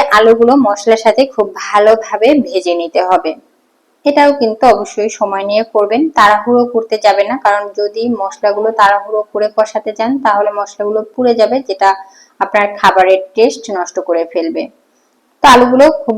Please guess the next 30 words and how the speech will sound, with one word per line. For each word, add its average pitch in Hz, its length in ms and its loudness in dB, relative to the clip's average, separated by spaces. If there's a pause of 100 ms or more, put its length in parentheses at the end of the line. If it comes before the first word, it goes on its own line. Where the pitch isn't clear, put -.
ভালোভাবে 214 360 4 (100)
ভেজে 226 280 0 (140)
নিয়ে 220 240 -2
মশলার 208 360 -4
সাথে 214 240 -4
এরপরে 196 320 2
অ্যাড 190 140 2 (120)
করছি 202 260 -6 (120)
এখানে 202 260 -6 (520)
পানি। 196 220 0 (160)
এখানে 190 320 -6
আমি 190 120 -6 (160)
দুই 196 140 0 (120)
কাপের 196 340 0
মতো 180 160 -6 (120)
পানি 190 240 -2
ব্যবহার 190 300 -2 (100)
করেছি। 196 320 -2 (2250)
এখানে 269 260 2 (100)
আলুটা 254 280 4 (120)
সিদ্ধ 226 240 0 (120)
হতে 254 180 0 (120)
যতটা 202 380 4
পরিমাণে 233 460 2
পানি 202 140 2 (100)
দরকার, 208 240 0 (100)
ঠিক 202 200 -8
সেরকমটাই 302 640 0
ব্যবহার 285 340 4 (120)
করবেন। 208 300 0